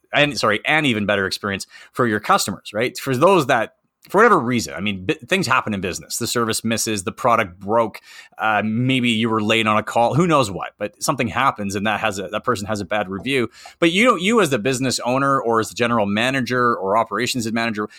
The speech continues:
you often don't hear about those situations until after it's too late to resolve it. Whereas with Survey Nurture, we actually provide an, an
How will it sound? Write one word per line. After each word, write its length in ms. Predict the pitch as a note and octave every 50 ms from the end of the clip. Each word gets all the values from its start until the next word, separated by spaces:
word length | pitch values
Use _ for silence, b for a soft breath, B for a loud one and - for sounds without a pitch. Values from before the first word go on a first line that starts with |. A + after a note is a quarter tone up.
| B B
you 160 | D#3+ F#3+ C4
often 240 | D4+ - - G#3+ E3+
don't 180 | E3+ C#3+ A2+
hear 260 | - - - D#3+ F3+ F3
about 220 | C3 A2+ G#2 -
those 160 | - G#2+ G2+ -
situations 600 | - G#2+ - A2 G#2+ G#2+ G#2+ - - A2+ G2 -
until 320 | B2+ A#2+ - - B2+ B2+ -
after 380 | C3 C3 C#3+ C#3 - D#3 C3+
it's 140 | A#2 G#2+ -
too 180 | - - C3 A#2
late 220 | G#2+ A2 G#2 -
to 100 | - G#2
resolve 380 | F#2+ G2 F2+ G2 F#2 G#2+ A2+ C3+
it. 160 | G#2+ - B B B B B B B _
Whereas 440 | - A2 A#2 A#2 A2+ A2+ G#2+ - b b b b b b _ _ _
with 100 | A2+ -
Survey 320 | - - A3 B3+ B3+ G#3
Nurture, 640 | C#3+ A#2 A#2+ B2+ B2+ - - - G2 F2+ F2+ F2 - _ _ _ -
we 240 | A2+ B2 C3+ C#3 C#3+
actually 460 | D3 C#3+ - - - E3+ D3+ C#3 B2
provide 600 | G#2 - - - B2+ A2+ F#2+ G#2 G2 G#2+ A2+ G#2
an, 140 | G2 F#2+ G#2 - -
an 140 | A2 G#2